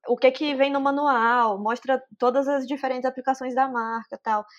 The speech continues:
E isso fez, assim, não é só mostrar portfólio, sabe?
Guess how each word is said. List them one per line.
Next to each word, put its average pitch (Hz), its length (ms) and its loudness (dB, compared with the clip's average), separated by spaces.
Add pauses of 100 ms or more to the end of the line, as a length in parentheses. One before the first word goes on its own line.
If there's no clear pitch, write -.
(300)
E 247 240 0
isso 269 180 -4
fez, 269 360 4
assim, 254 380 -4 (200)
não 247 220 2
é 294 80 4
só 294 160 4
mostrar 247 360 0
portfólio, 202 560 0
sabe? 247 400 0